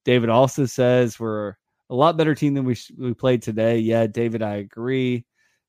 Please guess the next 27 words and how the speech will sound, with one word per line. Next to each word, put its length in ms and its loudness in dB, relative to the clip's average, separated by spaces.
Turnovers 800 0
and 420 -4
not 220 -2
having 280 -2
anyone 420 -4
but 200 -4
Michi 420 -2
who 120 -2
will 80 -4
drive 460 0
and 200 -10
get 160 -6
to 80 -16
the 140 -14
basket 480 -2
and 120 -6
foul. 520 0
Uh, 140 2
David 340 2
also 380 0
says, 640 -2
"We 100 -6
have 300 -2
to 160 -4
have 240 -2
another 220 -4
driver." 680 0